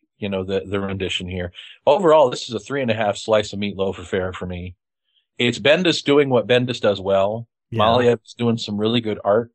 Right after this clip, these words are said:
Speaker 2: Mm-hmm.
Speaker 1: I'm still on board. I'm still interested in where Jessica's story is going. And it hasn't done that. I haven't had a conscious moment of,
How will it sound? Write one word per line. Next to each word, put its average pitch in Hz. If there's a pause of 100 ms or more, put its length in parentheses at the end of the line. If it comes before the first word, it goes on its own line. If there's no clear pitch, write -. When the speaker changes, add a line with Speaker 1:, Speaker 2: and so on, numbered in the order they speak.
(440)
Speaker 2:
Mm-hmm. 107
Speaker 1:
I'm 135
still -
on 135
board. 120
I'm 104
still 147
interested 135
in 110
where 117
Jessica's 110
story 107
is 90
going. 110 (840)
And 120
it 117
hasn't 135
done 131
that. 120
I 123
haven't 156
had 139
a 135
conscious 131
moment 113
of, 104